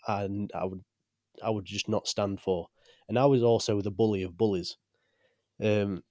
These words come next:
that's what I used to be like. If I was, if I was to see that kind of scenario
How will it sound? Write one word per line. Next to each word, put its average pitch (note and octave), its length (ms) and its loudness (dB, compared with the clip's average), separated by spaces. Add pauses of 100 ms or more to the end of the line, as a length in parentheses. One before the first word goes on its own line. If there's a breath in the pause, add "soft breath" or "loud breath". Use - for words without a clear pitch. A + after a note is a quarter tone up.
(160)
that's A2+ 180 0
what F2+ 120 -2
I - 40 0
used A2+ 200 -2
to G#2+ 40 -4
be A2+ 200 0
like. G2 180 0
If - 140 -6
I A#2 140 6
was, A2 340 -2
if - 140 -4
I A#2 60 6
was A#2+ 140 2
to - 100 -8
see A#2 240 0
that G#2+ 220 -2
kind G#2 240 -2
of G2 80 -8
scenario G2+ 680 -2